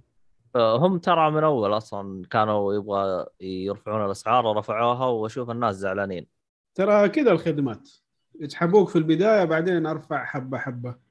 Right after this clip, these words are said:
Speaker 1: أصلا شوف اشتراكهم هم،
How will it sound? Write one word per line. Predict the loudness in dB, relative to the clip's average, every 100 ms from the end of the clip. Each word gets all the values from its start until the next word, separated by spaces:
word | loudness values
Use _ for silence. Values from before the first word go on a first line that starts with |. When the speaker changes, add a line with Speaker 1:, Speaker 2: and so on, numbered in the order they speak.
| _ _ _ _ _ _ -14 -2 0
Speaker 1:
أصلا | 2 4 4
شوف | 4 2 2
اشتراكهم | -4 0 2 2 0 -6 -4
هم، | -2 -2 -4